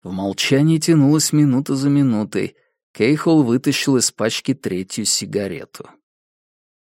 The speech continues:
«Почему вы так много курите?» — решился наконец Адам.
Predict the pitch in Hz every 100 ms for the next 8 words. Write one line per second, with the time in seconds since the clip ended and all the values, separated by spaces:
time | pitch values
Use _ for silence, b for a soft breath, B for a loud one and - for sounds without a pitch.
0 | _ _ _ _ _ _ 113 - - 139
1 | 147 175 170 160 170 160 170 170 165 165
2 | 190 - - - - _ _ - 85 85
3 | 139 - - 120 117 117 110 - 90 -
4 | -